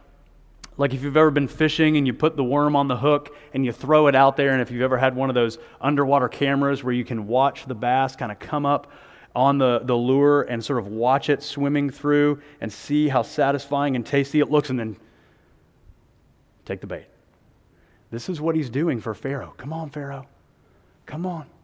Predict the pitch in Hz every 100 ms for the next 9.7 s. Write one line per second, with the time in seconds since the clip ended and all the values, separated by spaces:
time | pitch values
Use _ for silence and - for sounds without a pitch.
0 | _ _ _ _ _ _ - 143 175 180
1 | 180 160 - _ _ _ _ _ _ _
2 | _ _ _ _ _ _ _ _ _ -
3 | - - _ - 147 135 - 180 247 277
4 | 240 147 107 - 175 175 165 156 151 123
5 | 123 - - - 165 170 143 131 120 -
6 | 131 113 127 131 127 110 - 165 170 123
7 | 113 - 156 101 98 - 139 131 110 127
8 | 143 - 147 117 104 110 135 117 104 104
9 | 98 - 127 113 - 90 87